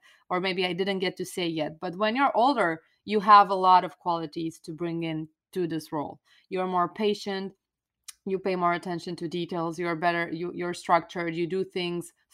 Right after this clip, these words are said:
thoroughly, in depth, you don't rush things because it's, it, these are all life lessons that we learn as we grow older. So her life experience and also the professional experience she's had in a different field,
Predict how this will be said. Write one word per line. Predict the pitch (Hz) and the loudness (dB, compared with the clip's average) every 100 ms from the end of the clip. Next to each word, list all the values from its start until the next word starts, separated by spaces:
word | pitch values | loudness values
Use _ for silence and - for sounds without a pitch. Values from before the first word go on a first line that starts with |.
| - | 0
thoroughly, | 208 196 185 180 175 175 - | 4 4 4 0 -2 -4 -6
in | 180 175 | -6 -4
depth, | 160 175 170 - _ _ _ | 2 2 2 -10 _ _ _
you | 180 185 | -6 -2
don't | 175 190 | 0 0
rush | 185 190 185 - | 4 6 6 2
things | - 185 175 175 - | -8 -6 -6 -8 -8
because | 170 170 175 170 | -10 -4 -4 -4
it's, | 185 185 - | -8 -10 -8
it, | 190 190 | -10 -6
these | 214 226 | -4 4
are | 226 214 | 6 6
all | 196 196 | 6 4
life | 185 185 - | 4 2 2
lessons | 185 175 180 160 | -6 -4 -8 -4
that | 165 165 - | -4 -4 -6
we | 190 180 | -6 -4
learn | 180 233 208 165 _ - | 0 0 -2 -6 _ -4
as | 175 170 | 0 0
we | 170 165 | -2 -2
grow | 180 - | 0 0
older. | 170 160 151 175 | 0 -2 -4 -8
So | - 202 190 185 - - - | -4 -2 -2 -4 -10 -14 -6
her | 180 | -2
life | 185 233 - | 2 2 2
experience | 226 - - 180 156 151 156 | -4 -8 -6 -4 -4 -8 -8
and | 175 | -2
also | 214 226 220 | -2 -2 -6
the | 190 | -6
professional | - 180 247 285 277 220 | -6 2 2 4 0 -4
experience | 185 - 185 170 160 147 - | -6 -6 -4 -2 -2 -6 -10
she's | - 185 - | -10 -6 2
had | 202 220 | 4 4
in | 180 | 2
a | 170 | -4
different | 165 - 175 160 | -6 -6 -8 -8
field, | - 262 214 | -4 -2 -2